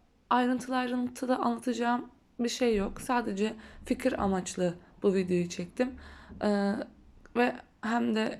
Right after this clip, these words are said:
kendi öğrencilerim yapsın istiyorum. Ramazan'da teravih namazına gittiklerinde ya da evlerinde namaz kıldıklarında kendi seccadeleri olsun diye böyle bir video hazırlamak istedim. Ee, sizler de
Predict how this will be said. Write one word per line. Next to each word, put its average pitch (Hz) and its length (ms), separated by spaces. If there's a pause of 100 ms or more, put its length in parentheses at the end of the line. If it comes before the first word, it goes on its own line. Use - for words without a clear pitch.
kendi 208 320
öğrencilerim 196 840 (960)
yapsın 202 360
istiyorum. 190 640 (480)
Ramazan'da 190 760
teravih 185 520 (360)
namazına 175 380
gittiklerinde 175 680
ya 175 180
da 185 80
evlerinde 180 460
namaz 185 320
kıldıklarında 180 720 (280)
kendi 208 240
seccadeleri 185 680
olsun 185 380
diye 214 180
böyle 202 220
bir 202 160
video 196 280
hazırlamak 170 500
istedim. 214 420 (680)
Ee, 208 180
sizler 220 520
de 269 180